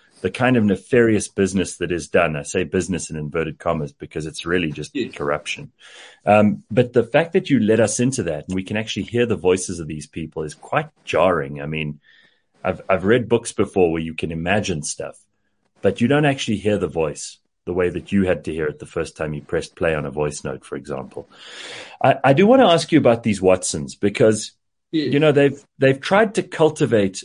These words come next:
Speaker 1: a reputation for themselves. You know, cheeky Watson in the Eastern Cape and rugby was always something that,
Speaker 2: Yeah.
Speaker 1: uh, that, that many of us knew about. But we didn't really know about Gavin.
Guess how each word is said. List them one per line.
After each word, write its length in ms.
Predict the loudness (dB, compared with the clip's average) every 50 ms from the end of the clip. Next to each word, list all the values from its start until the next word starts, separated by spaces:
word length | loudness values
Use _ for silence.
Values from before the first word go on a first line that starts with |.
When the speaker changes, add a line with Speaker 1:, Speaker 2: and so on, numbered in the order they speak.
| -8 -4
Speaker 1:
a 60 | 0
reputation 720 | 2 2 2 2 -2 -6 -2 0 0 0 0 0 -2 -4 -4
for 120 | -4 -6
themselves. 680 | -8 -8 -10 -10 -10 -8 -8 -10 -10 _ -18 -20 -20 -20 _ _ _ _ _ _ _ _ _ _ _ _ _ _ _ _ -6
You 120 | -2 0 2
know, 120 | 2 2
cheeky 460 | 0 0 -4 -4 -4 -2 0 0 2 4
Watson 420 | 4 2 2 2 -2 -2 -2 -2
in 100 | -2 -4
the 140 | -4 -4 -6
Eastern 300 | -6 -6 -8 -10 -12 -8
Cape 300 | -4 -4 -4 -2 -4 -6
and 180 | -8 -6 -2
rugby 400 | 0 0 0 0 -4 -4 -4 -4
was 180 | -4 -4 -4 -2
always 240 | -2 -2 -2 -2 -2
something 340 | -2 -2 -2 -2 -4 -4 -4
that, 100 | -2 -2
Speaker 2:
Yeah. 120 | -4 -4 -6 _ _ _ _ _ _ _ _ -6
Speaker 1:
uh, 160 | -6 -6 -2
that, 280 | -2 -4 -4 -4 -4 _
that 180 | -2 -2 0
many 300 | 2 2 4 4 6 4
of 100 | 4 4
us 340 | 4 2 2 0 -4 -8 -8 -10 _ -4
knew 300 | 0 4 4 6 6 4
about. 360 | 2 2 -2 -2 -4 -6 -12 _
But 220 | _ 0 0 0 -4 _ _ _ _ _ _ _
we 80 | 0 2
didn't 200 | 4 4 6 4
really 220 | 4 4 2 2
know 240 | 2 2 4 4 4
about 420 | 4 4 4 2 2 2 -2 _ _
Gavin. 560 | 0 2 2 2 0 -2 -4 -4 -6 -8